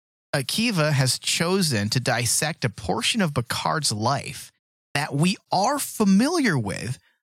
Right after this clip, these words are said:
but the focus is unique. Picard's mother is all about the mystery. We know of his father.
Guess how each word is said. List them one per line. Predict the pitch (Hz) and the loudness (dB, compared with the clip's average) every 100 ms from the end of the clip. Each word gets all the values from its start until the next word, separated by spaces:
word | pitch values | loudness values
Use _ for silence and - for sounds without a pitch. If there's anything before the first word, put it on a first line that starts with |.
| _ - | _ -6
but | 202 | -4
the | 196 | -6
focus | - 254 302 208 - | -2 -2 0 0 2
is | 139 110 | 2 0
unique. | 95 82 - - _ _ _ _ _ _ | -2 -4 -10 -18 _ _ _ _ _ _
Picard's | 180 - 220 220 196 | -4 -2 0 0 2
mother | 175 196 269 165 - - _ _ _ _ _ _ - | 4 4 2 -2 -4 -10 _ _ _ _ _ _ -4
is | 156 135 | 0 0
all | - 185 226 | 2 2 2
about | 180 180 165 143 - - _ _ - | 0 -2 -2 -2 -6 -8 _ _ -4
the | 120 147 | 0 2
mystery. | 135 131 - 107 - - _ _ _ _ _ _ _ _ _ 135 | 2 2 -2 -4 -8 -16 _ _ _ _ _ _ _ _ _ 0
We | 156 180 | 2 4
know | 180 180 208 220 | 4 4 2 0
of | 170 | 0
his | 165 160 | 0 0
father. | - 135 95 87 120 | -2 -2 -2 -2 -2